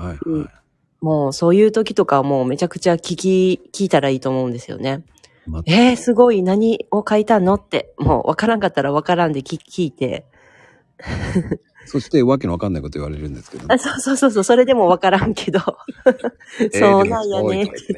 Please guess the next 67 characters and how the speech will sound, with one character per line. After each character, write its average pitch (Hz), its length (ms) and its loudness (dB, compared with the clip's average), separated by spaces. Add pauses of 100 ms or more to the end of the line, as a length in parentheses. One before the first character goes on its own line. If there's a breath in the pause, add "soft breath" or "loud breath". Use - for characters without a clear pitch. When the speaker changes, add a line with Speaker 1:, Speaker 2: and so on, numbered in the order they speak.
Speaker 1:
ね。 - 60 -14
「で - 80 -10
も 185 100 -10
す - 120 -16
ご 190 60 -10
い」 - 40 2
Speaker 2:
あ、 226 40 0
そ 285 140 4
う 220 40 4
そ 220 140 -4
う 214 40 -6
そ - 140 -8
う。 - 40 -12 (480 loud breath)
そ 226 160 4
う 208 40 0
そ 208 120 2
う 196 60 0
そ 190 120 -2
う 185 40 -6
そ 170 260 -2
う。 175 60 -4
「す 180 120 -6
ご 180 200 0
い 170 80 -2
ね」 165 280 -2
っ 165 40 -6
て 131 340 -4
Speaker 1:
そ 82 400 -18
う。 76 60 -18
Speaker 2:
言 139 120 -8
っ - 20 -20
て、 - 460 -12
う 151 80 -6
ん。 139 360 -6
ど 185 140 4
ん 175 40 2
ど 160 120 -2
ん 147 40 -2
そ 175 120 -4
の 175 140 2
子 156 120 -4
の 135 140 -2
世 160 160 0
界 127 260 -4
を 120 60 -10
ね、 143 300 -6 (120)
広 170 300 0
げ 175 120 2
て 196 160 0
い 170 40 2
っ 170 40 -12
て 170 140 -4
も 165 140 0
ら 175 100 2
っ 170 120 -4
た 156 120 -6
ら 139 80 -6
い 139 100 -4
い 135 40 -10
と 135 140 -8
思 143 160 -8
う 139 40 -8
ん - 20 -10
で 139 100 -10
す - 160 -18
よ - 80 -12
ね。 110 280 -8